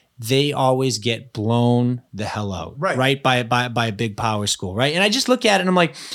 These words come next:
Speaker 1: I get Florida State was undefeated, but you can't tell me that anybody in the country thinks that Florida State would put up a better game than Alabama and against whoever they're playing.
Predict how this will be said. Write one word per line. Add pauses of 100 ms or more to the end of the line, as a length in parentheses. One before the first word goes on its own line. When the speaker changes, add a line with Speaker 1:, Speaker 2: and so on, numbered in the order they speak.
(580)
Speaker 1:
I
get
Florida
State
was
undefeated, (400)
but
you
can't
tell
me
that
anybody
in
the
country
thinks
that
Florida
State
would
put
up
a
better
game (220)
than
Alabama (560)
and
against
whoever
they're
playing.